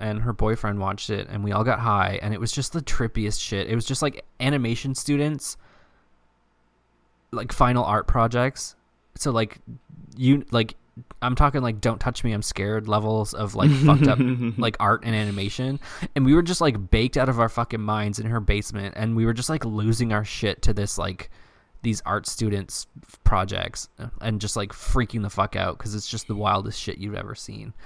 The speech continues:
Speaker 1: It was such a good time. Um, anyway, we should w-, reel it back to our main topic, or did
Speaker 2: Hell
Speaker 1: you get to talk
Speaker 2: yeah.
Speaker 1: about what you wanted to?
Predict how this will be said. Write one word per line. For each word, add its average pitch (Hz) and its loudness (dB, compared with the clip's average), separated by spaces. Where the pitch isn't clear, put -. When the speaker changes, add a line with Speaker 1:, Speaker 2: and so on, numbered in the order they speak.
Speaker 1:
It 135 2
was 139 0
such - -6
a 104 -6
good 107 -12
time. - -14
Um, 101 -4
anyway, 120 2
we 107 2
should 104 -4
w-, 113 -6
reel 120 4
it 104 0
back 107 4
to 98 0
our 98 0
main 95 -2
topic, - -4
or 117 6
did 107 2
Speaker 2:
Hell 127 6
Speaker 1:
you 120 2
get 113 2
to - 6
talk 110 4
Speaker 2:
yeah. 85 -2
Speaker 1:
about 104 -2
what 110 -4
you 107 0
wanted 104 -4
to? - -10